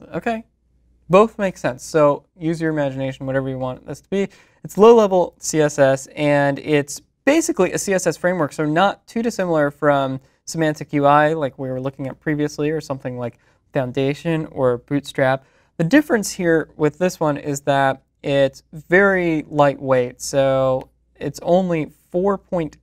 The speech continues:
two seven kilobytes, and they show how many modules, rules, and C S S declarations are actually in there.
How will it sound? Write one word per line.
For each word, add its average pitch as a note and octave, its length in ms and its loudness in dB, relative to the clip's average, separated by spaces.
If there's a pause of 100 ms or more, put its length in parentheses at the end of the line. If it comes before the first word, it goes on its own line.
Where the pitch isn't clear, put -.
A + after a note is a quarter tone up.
(100)
two F3+ 240 -8
seven C#3 480 -6 (200)
kilobytes, B2 680 -4 (420)
and C3 560 -2 (140)
they C#3+ 100 -4
show C#3 280 -2
how D3+ 180 -2
many C#3+ 180 -2
modules, D#3 680 0
rules, C3+ 520 -2
and B2+ 420 -6
C - 240 -8
S C#3 140 -4
S C3 100 -6
declarations B2+ 1120 -4 (500)
are - 80 0
actually B2 540 -4
in C#3+ 180 -4
there. A#2+ 300 -2